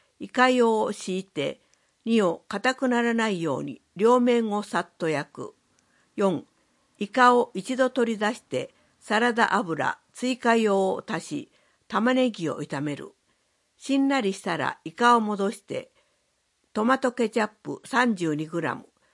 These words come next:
胡椒少々を入れる。五、千切りキャベツとレタスを盛り付ける。一人分エネルギー九十八キロカロリー、食塩相当量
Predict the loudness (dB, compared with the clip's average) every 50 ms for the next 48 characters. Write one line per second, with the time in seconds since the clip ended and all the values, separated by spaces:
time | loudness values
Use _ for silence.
0 | _ _ 0 0 0 0 0 2 2 2 2 0 -2 -4 -8 -2 2 4 4 4
1 | 2 0 -2 0 0 2 2 0 -2 -4 -8 _ _ _ _ _ -4 -2 -2 -2
2 | -4 -4 -6 -10 -12 -12 _ _ _ _ _ _ _ _ _ _ _ 4 6 6
3 | 6 4 0 _ _ _ _ _ _ _ _ _ _ _ 2 4 4 4 4 2
4 | 0 0 0 0 -2 -2 -2 -2 -2 -2 -4 -6 -8 -6 -4 -4 -4 -4 -2 -2
5 | 0 0 0 0 -2 -2 -2 -4 -2 0 0 0 -2 -4 -4 -4 -4 -6 -10 -12
6 | -10 -8 -8 -8 -10 -12 -18 _ _ _ _ _ _ _ _ _ _ _ _ _
7 | _ _ _ _ _ _ _ _ _ -20 0 4 4 4 6 4 0 0 0 0
8 | 0 -2 -4 -4 _ 2 4 4 4 4 4 2 0 0 -2 -4 -4 -4 -6 -8
9 | _ -2 2 2 2 2 2 2 0 0 -2 -6 -8 -8 -8 -4 -2 0 0 0
10 | -2 -2 -2 -2 0 -2 -4 -6 -8 -14 -18 -20 _ _ _ _ _ _ _ _
11 | _ _ -2 -2 -2 -2 0 2 4 4 4 4 2 0 0 0 0 -2 -2 -2
12 | 0 0 0 0 0 -2 -2 -4 -6 -8